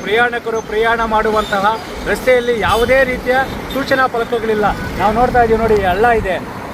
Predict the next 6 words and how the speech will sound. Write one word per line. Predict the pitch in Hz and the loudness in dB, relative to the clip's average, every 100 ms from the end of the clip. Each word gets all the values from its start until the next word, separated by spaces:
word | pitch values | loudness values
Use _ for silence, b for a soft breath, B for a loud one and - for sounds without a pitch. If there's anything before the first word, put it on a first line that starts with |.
| 151 | -8
ಬಿದ್ದಿದೆ | 160 214 277 277 | -6 -4 0 2
ಅಂದ್ರೆ | 262 254 269 | 2 2 0
ಬಂದು | 226 247 254 233 202 | 0 0 2 2 2
ಪಾತಾಳ | 214 233 247 | 0 2 2
ಯಮಲೋಕ | 233 220 247 254 | 2 2 0 0
ಸೇರ್ತಾರೆ. | 247 226 220 202 196 | 0 0 -2 -4 -4